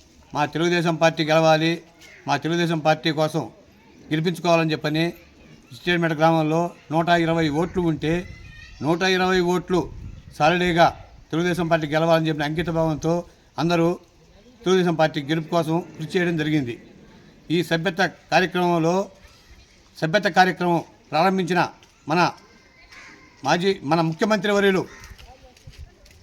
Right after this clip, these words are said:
నారా చంద్రబాబు నాయుడు గారి ఆధ్వర్యంలో, నారా లోకేష్ బాబు గారు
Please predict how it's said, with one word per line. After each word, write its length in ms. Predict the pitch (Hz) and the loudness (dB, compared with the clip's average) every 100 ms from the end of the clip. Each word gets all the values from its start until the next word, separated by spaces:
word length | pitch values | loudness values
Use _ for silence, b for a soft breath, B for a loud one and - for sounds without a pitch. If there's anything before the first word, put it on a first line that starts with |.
| - - - - - _ - - - | -20 -20 -20 -20 -20 _ -20 -20 -4
నారా 260 | 147 196 208 | 4 6 6
చంద్రబాబు 420 | 180 196 208 196 | 2 2 2 4
నాయుడు 200 | 196 190 | 2 2
గారి 260 | 185 156 - - - - 127 | 2 0 -4 -14 -20 -12 -2
ఆధ్వర్యంలో, 680 | 170 180 190 185 185 202 208 - - - - | 0 2 0 0 0 0 -2 -12 -20 -20 -6
నారా 280 | 143 190 196 | 2 6 6
లోకేష్ 440 | 160 147 190 208 160 | 4 0 -2 -2 2
బాబు 200 | 190 185 | 2 2
గారు 280 | 196 175 | 2 0